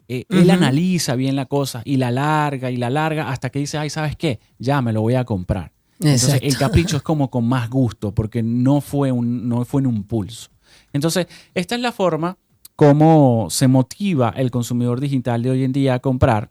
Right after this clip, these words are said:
Speaker 1: Evidentemente, el año que viene tendremos más datos y esto puede llegar a cambiar, se le van a agregar cosas, pero lo que yo invito a todos nuestros oyentes es a que, a que aprendan a identificar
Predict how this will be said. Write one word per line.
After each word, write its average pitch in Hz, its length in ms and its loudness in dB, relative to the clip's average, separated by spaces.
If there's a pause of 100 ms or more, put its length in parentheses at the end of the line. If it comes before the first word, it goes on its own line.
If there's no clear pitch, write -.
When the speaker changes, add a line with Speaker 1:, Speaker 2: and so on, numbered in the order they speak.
(160)
Speaker 1:
Evidentemente, 156 920 -2 (240)
el 131 140 4
año 135 180 2
que 151 80 -2
viene 127 300 2
tendremos 120 420 0
más 131 220 0
datos 117 440 -4
y 135 140 -4
esto 120 240 -4
puede 123 220 -4
llegar 113 200 -4
a 120 60 -6
cambiar, 110 380 -4
se 113 160 -6
le 107 80 -2
van 110 160 -4
a - 20 -2
agregar 120 340 -4
cosas, 110 460 -2 (260)
pero 131 140 6
lo 135 100 4
que 131 140 0
yo 131 100 4
invito 160 360 2
a 156 40 -2
todos 156 240 0
nuestros 147 280 -2
oyentes 135 440 -2
es 131 280 -4
a 139 160 -2
que, 120 260 -4
a 135 140 -4
que 139 100 -2
aprendan 120 720 -2 (240)
a 131 80 2
identificar 123 800 -2